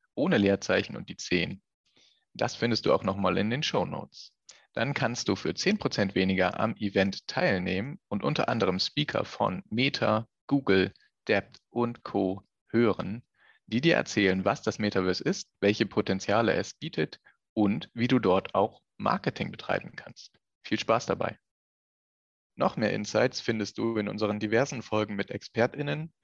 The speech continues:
aus der Branche und auf online marketing punkt de.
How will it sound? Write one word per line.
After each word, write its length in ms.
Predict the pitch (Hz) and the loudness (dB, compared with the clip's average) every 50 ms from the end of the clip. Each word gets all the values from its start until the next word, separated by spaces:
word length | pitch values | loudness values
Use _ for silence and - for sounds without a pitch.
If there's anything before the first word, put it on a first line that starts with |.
| _ _ _ _ _ _ _ - | _ _ _ _ _ _ _ -6
aus 160 | - 92 - | -6 -4 -4
der 120 | - - - | -4 -6 -6
Branche 540 | - - - - 98 98 110 127 180 214 - _ - - - | -6 -6 -6 -8 -8 -6 -4 -4 -4 -6 -8 _ -18 -8 -2
und 360 | 127 147 196 - - - - | 2 2 2 2 0 0 0
auf 120 | 131 135 | 0 0
online 280 | - 120 117 113 110 110 | 0 0 2 2 2 2
marketing 440 | 110 110 110 - 113 - 131 135 135 | 2 2 2 0 0 0 0 -2 -2
punkt 140 | - - - | -4 -4 -6
de. 140 | - - | -6 -8